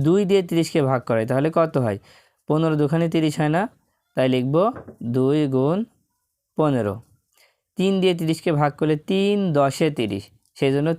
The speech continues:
তিন আর দশ গুণ অবস্থায় লিখব। এটা অঙ্কের মধ্যে না করে আমরা আলাদা জায়গায় রাফ করে করব।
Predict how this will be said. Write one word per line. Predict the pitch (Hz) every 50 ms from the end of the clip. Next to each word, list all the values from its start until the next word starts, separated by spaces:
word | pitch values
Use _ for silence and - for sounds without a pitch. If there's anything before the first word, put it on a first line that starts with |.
| - -
তিন | 160 160 160 165 175 165 156
আর | 147 139 127 127
দশ | 131 135 147 170 175 170 -
গুণ | 147 143 139 135
অবস্থায় | 127 123 120 123 - - 131 117
লিখব। | 110 107 104 104 101 101 107 - _ _ _ _ _ _ _ _ _ _ _ _ _
এটা | 131 127 160 -
অঙ্কের | - 139 139 147 147 165 156 143
মধ্যে | 139 139 139 135 139 165
না | 165 160 156 151 151 -
করে | 175 139 135 139
আমরা | 135 135 143 139
আলাদা | 127 131 131 135
জায়গায় | 151 151 160 165 147
রাফ | 139 135 131 -
করে | - 143 127 123
করব। | 113 120 110 101 101